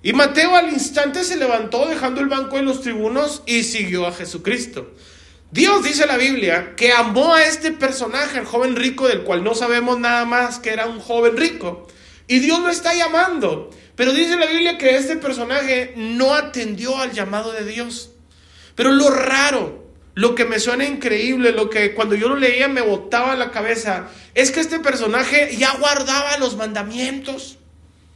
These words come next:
¿Qué se necesita para guardar los mandamientos? ¿Amor?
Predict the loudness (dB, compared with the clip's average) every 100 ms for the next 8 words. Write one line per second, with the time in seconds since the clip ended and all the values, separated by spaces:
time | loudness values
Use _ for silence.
0 | -20 _ _ _ _ _ _ _ -2 0
1 | 0 -2 -2 -2 0 0 0 0 2 2
2 | 2 0 0 -2 -2 -2 -2 -4 -4 -4
3 | -2 0 0 -2 -12